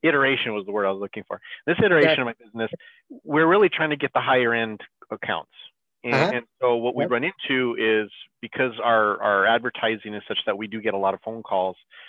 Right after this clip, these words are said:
Speaker 1: um, there's a lot of accounts that, you know, budget is an issue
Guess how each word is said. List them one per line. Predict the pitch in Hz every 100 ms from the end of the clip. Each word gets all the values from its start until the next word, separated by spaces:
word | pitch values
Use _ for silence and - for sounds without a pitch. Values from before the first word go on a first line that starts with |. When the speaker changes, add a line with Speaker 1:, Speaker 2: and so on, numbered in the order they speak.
| - - -
Speaker 1:
um, | 113 110 110
there's | 139 143
a |
lot | 131 123 127
of | 123 107 -
accounts | - 143 139 - -
that, | 107 101 - -
you | 135
know, | 123
budget | 127 117 120 135
is | 143
an | 143
issue | 170 -